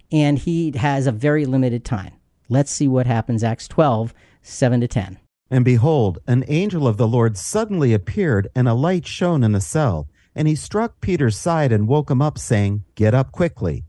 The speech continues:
Speaker 2: And his chains fell off his hands. And the angel said to him, "Gird yourself and put on your sandals." And he did so. And he said to him,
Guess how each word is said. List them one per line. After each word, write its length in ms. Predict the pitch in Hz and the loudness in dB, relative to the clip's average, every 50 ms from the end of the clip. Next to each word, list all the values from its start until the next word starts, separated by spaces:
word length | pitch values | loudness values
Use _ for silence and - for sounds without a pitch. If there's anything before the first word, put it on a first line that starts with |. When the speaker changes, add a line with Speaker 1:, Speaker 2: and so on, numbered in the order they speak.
| _ _ | _ _
Speaker 2:
And 100 | - 117 | 0 2
his 180 | 135 120 104 - | 2 2 0 -2
chains 440 | - - 208 208 196 170 135 - - | -6 -4 -2 0 0 -2 -2 -4 -2
fell 220 | - 127 120 - - | -2 -2 -2 0 -2
off 220 | 160 190 180 - | -4 -4 -2 0
his 180 | - 120 - - | -2 -2 -2 -2
hands. 500 | 165 185 180 143 95 80 71 90 - - - | -2 -2 0 0 -2 -2 -4 -8 -12 -6 0
And 140 | 123 135 135 | 2 2 2
the 100 | 131 - 143 | 2 2 0
angel 280 | 165 190 185 - 139 | -2 -2 0 0 -2
said 240 | 107 - 160 151 139 | 0 0 0 0 2
to 60 | 123 | 2
him, 260 | 139 110 113 90 87 82 - _ _ _ _ _ | 2 2 2 0 -2 -6 -12 _ _ _ _ _
"Gird 260 | 135 139 147 147 131 | 2 2 2 2 2
yourself 480 | 123 107 98 - - 98 90 87 82 - | 0 0 0 0 0 0 0 -2 -4 -2
and 160 | - 113 104 | -2 -2 -2
put 120 | - 180 175 | 0 0 0
on 140 | 170 156 147 | 0 2 2
your 140 | 127 113 | 2 0
sandals." 580 | 104 - - 147 143 139 113 98 78 71 - - _ _ - | 0 0 0 0 0 2 0 0 -2 -4 -10 -14 _ _ -2
And 100 | 113 107 | 0 0
he 80 | 98 | 0
did 240 | 98 95 123 139 127 | 0 2 0 0 0
so. 380 | - - - 95 82 76 76 76 - _ _ _ _ | -2 -4 -2 -2 -2 -2 -6 -10 -16 _ _ _ _
And 120 | - 117 120 | 0 2 2
he 80 | 113 | 2
said 240 | 107 - 151 139 131 | 2 2 0 2 2
to 40 | 123 | 4
him, 220 | 123 120 104 98 | 2 2 2 -2